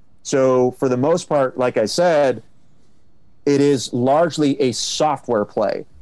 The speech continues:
Uh, even for Pro Mode, they, they now have an app called Expert Raw in the Galaxy Store, not in Google Play, in the Galaxy Store. Uh, so when you're shooting in Raw, you can then move it to Expert Raw, work on it there,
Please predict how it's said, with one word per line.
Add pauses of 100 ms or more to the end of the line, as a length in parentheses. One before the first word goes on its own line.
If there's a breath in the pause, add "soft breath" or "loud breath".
(340)
Uh,
even
for
Pro
Mode, (360)
they,
they
now
have
an
app
called
Expert
Raw
in
the
Galaxy
Store, (100)
not
in
Google
Play, (260)
in
the
Galaxy
Store. (440)
Uh,
so
when
you're
shooting
in
Raw,
you
can
then
move
it
to
Expert
Raw,
work
on
it
there,